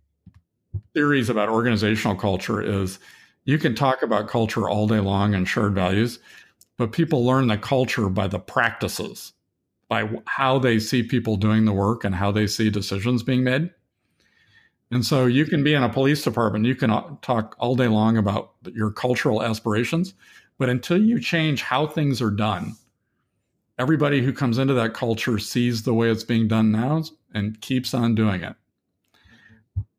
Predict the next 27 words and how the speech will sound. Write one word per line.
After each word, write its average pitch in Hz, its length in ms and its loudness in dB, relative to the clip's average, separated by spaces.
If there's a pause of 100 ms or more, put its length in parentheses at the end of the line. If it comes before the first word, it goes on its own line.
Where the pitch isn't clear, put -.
(340)
And 113 460 0 (420)
that's 151 180 -2
hard 175 200 2
to 139 60 2
do. 175 240 0 (880)
It 120 80 -2
has, 135 180 0
you 127 100 -2
have 139 80 -4
to - 20 -14
be 123 100 2
really 135 420 2
intentional 113 500 -2
about 95 240 -6
it. - 60 -18 (1160)
So, 120 360 0 (800)
um, 117 520 0 (400)
I 165 100 2
think 220 200 0
there's 180 180 2
a 151 40 2
lot 131 240 2
of 127 80 4
work 123 280 2
to 135 80 -2
be 110 120 2
done 107 480 2